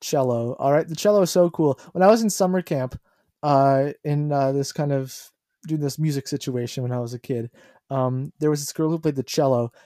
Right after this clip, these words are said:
and the, the, the thing I was in, it was called School of Rock, and it was, like, this music teacher who was like, "Let's all, you know, learn to play songs together, uh, over the span of two weeks." And this girl was like,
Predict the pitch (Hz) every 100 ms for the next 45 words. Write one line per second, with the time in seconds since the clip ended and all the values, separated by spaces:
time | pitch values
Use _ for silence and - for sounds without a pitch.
0 | _ - 143 151 165 156 151 175 160 156
1 | 190 185 160 147 151 139 - 147 - -
2 | 170 156 151 123 135 127 120 135 131 127
3 | 131 143 135 143 135 - 139 135 131 127
4 | 123 135 175 185 160 156 151 143 156 156
5 | 147 143 - 139 143 143 131 117 113 113
6 | _ _ _ _ - 127 127 131 127 -
7 | 131 123 - 139 131 160 - _ _ -
8 | 147 165 160 156